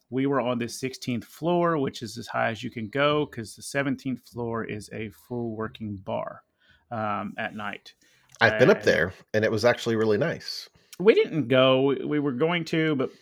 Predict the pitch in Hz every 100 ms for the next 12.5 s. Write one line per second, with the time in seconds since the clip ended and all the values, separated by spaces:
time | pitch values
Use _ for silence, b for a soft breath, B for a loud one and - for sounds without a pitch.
0 | - - 151 143 139 135 107 123 117 117
1 | 120 120 113 110 120 113 120 - 135 135
2 | 127 117 113 113 101 107 110 120 120 113
3 | 123 123 - 113 120 117 113 - - 117
4 | 117 117 110 - b b b 110 110 107
5 | 101 - 127 123 - 135 131 127 117 120
6 | - 113 - 107 - 117 - 120 - 131
7 | 123 120 117 120 120 117 - 160 147 135
8 | 135 139 - 131 127 113 127 110 120 120
9 | 113 104 95 123 101 104 95 - - _
10 | _ _ _ - 117 113 110 123 101 104
11 | _ _ _ _ _ _ _ _ - 123
12 | 123 107 - -